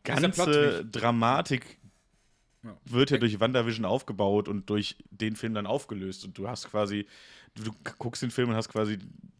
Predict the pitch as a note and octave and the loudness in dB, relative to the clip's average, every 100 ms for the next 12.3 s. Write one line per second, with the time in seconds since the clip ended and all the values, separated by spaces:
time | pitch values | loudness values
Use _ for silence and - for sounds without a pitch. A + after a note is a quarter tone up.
0 | _ _ G2+ G#2+ A#2 C3 A#2+ G#2+ G2 G2 | _ _ -6 0 0 0 -2 0 0 0
1 | - G2 - - G#2+ G2+ - G2 F#2 F2+ | -2 -10 -12 -14 -12 -10 -8 -6 -6 -6
2 | F2+ F2+ F#2+ _ _ _ _ _ _ _ | -6 -8 -10 _ _ _ _ _ _ _
3 | G#2+ G2 G#2+ A2+ - F#2+ - G2+ G#2+ G#2+ | -10 -6 -6 -6 -6 -6 -6 -2 0 0
4 | G2+ F#2+ G2 F#2 F#2 F#2+ F#2 G2 F2+ - | -2 -4 -6 -10 -8 -8 -6 -8 -10 -16
5 | - - _ - - _ - A#2 - A2 | -18 -20 _ -14 -14 _ -6 -6 -6 -12
6 | G#2 - F#2+ - _ _ _ _ C3 C3 | -12 -14 -18 -20 _ _ _ _ -2 0
7 | A#2+ - _ _ _ _ _ _ _ _ | -2 -6 _ _ _ _ _ _ _ _
8 | _ - B2 B2 A#2+ A2 _ _ _ _ | _ -12 -8 -8 -10 -14 _ _ _ _
9 | A#2+ B2+ C#3+ B2+ B2 - F#3+ F#3+ D#3 D#3 | -12 -10 -4 -4 -4 -10 -10 -6 -6 -4
10 | C3+ F3 A3 D#3 D#3+ E3 D#3 D3 C#3+ - | -4 -4 -8 -8 -8 -10 -8 -8 -8 -10
11 | C3 A2+ - - C#3 B2+ A#2 A#2 G#2 G2+ | -8 -6 -6 -8 -10 -8 -6 -8 -10 -10
12 | F#2 F2 - | -12 -16 -20